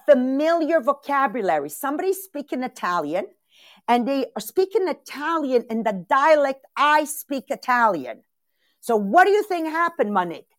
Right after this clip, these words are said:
Instinctively, I turn my head and I smile. I don't know this person, neither from Adam or Eve, but I trust because it's a familiar language and a familiar dialect. So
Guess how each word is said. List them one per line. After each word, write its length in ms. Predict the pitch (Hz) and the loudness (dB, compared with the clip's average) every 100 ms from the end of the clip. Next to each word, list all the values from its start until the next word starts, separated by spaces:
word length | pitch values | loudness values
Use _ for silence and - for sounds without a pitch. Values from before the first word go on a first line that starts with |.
| _ _ | _ _
Instinctively, 1300 | 226 226 - - 330 403 466 - 254 165 175 160 - - | -4 -4 -10 -8 -4 -2 -2 -2 -2 -2 -6 -6 -10 -8
I 140 | 208 226 | -8 -8
turn 340 | - 170 156 165 | -12 -10 -10 -10
my 160 | 190 | -10
head 460 | 220 277 494 - 180 _ - | -8 -8 -8 -10 -14 _ -6
and 160 | 185 | -4
I 120 | 175 175 | -4 -6
smile. 720 | - - 254 - - 143 123 _ _ - - | -10 -10 -8 -8 -8 -10 -12 _ _ -20 -6
I 160 | 254 349 | 2 4
don't 180 | 370 339 | 4 0
know 140 | 311 | -4
this 200 | 285 277 | -4 -8
person, 420 | - 269 269 240 202 | -4 -4 -4 -4 -2
neither 280 | 220 254 | -2 -2
from 240 | 269 262 240 | -2 -4 -4
Adam 320 | 226 226 226 | -2 -2 -2
or 120 | 196 - | -4 -4
Eve, 440 | 311 294 208 196 _ _ _ _ - | 0 0 -2 -6 _ _ _ _ 0
but 180 | 247 240 | 4 4
I 160 | 240 233 - - - | 2 0 -12 -16 -2
trust 360 | 381 - 202 - | -2 -2 -6 -12
because 320 | 208 - 247 | -16 -4 -4
it's 160 | 233 - | -4 -10
a 80 | 208 - | -12 -4
familiar 760 | 233 220 233 240 214 214 196 - _ | -4 -2 0 0 0 -2 -2 -10 _
language 720 | 190 214 254 285 285 185 190 - | 0 4 6 4 2 -2 -2 -2
and 120 | 202 | -6
a 40 | 196 | -6
familiar 540 | 233 202 196 190 180 | -8 -4 -4 -2 -4
dialect. 640 | 170 262 269 262 202 127 | 0 4 6 4 0 -4
So 280 | - 208 196 | -4 -4 -4